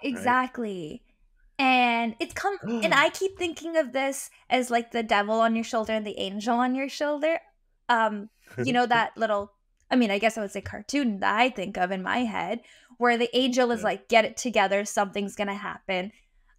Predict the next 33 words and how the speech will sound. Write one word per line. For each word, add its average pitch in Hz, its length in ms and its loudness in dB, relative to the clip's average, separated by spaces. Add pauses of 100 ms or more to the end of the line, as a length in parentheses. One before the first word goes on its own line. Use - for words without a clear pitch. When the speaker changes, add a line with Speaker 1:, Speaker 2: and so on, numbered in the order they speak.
(260)
Speaker 1:
And 208 560 2 (540)
then 220 540 4 (360)
instead 262 340 0
of 240 120 0
panicking 220 680 -4
in 214 140 -2
this 202 180 -2
moment, 208 460 0 (420)
you're, 208 460 0 (260)
now 202 440 4 (100)
your 190 480 0 (240)
guardian 226 380 4
angel 254 380 2
is 220 140 -4
kinda 202 220 -6
guiding 196 500 0
you 196 80 -6
through 196 240 -4
what 180 160 -6
to 208 120 -6
do 180 180 -6
next. - 600 -12 (1700)
Speaker 2:
Did 113 180 0
you 113 100 6
ever 107 180 2
have 135 140 0
something 147 240 -6
like 143 140 -6
that 143 100 -8
happen? 143 240 -8
Speaker 1:
I 247 160 0
did 269 240 -4
not. 202 380 2